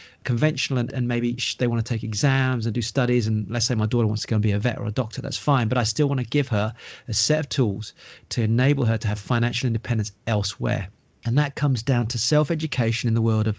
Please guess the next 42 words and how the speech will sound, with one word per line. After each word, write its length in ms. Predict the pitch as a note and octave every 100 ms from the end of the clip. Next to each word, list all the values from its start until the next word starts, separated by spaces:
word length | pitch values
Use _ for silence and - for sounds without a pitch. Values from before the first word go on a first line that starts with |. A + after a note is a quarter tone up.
| -
wealth. 520 | A2+ B2+ B2+ B2+ - - - - - - _
You 100 | C#3
know, 120 | G2+ - -
in 140 | C#3+
the 60 | C3
growth 340 | - C#3+ C3+
tribes, 320 | - B2 A2+
for 120 | - A#2
example, 380 | A#2 A#2 A2 A#2+
as 100 | G2+
you 120 | A2+
know, 340 | B2 A#2+ A#2+
in 120 | A#2+ A2+
the 80 |
vault, 500 | G#2 F#2 D3 D3 - -
the 120 | A2+
growth 260 | B2 B2
tribes, 480 | - A#2 G2+ G#2 - - - - -
what 160 | C3
we've 180 | B2 G#2
got 240 | D#3+ D#3+ G#2+
there 200 | G2+ G#2+
is 140 | A#2
a 60 | A#2
lot 240 | A#2+ A#2+
of 200 | G#2+ - -
personal 480 | - C#3+ B2+ A#2+ B2+
development 480 | A2 A2+ A#2 G#2+ G#2
tools, 380 | - C#3 A2+ G2+
but 100 | C3
that 140 | C3
includes 400 | B2+ - B2 A#2
money 260 | B2 D3 D3+
management, 560 | D3+ D3+ C3+ D3+ D3
it 80 | -
includes 640 | - - B2 A#2 G#2 - - -
time 400 | - C3+ C3 B2
management, 460 | B2+ B2+ A#2 A#2+
those 240 | A#2 A#2 A2+
sorts 240 | - -
of 60 | G#2
skills. 540 | - B2+ G#2+ A2+ -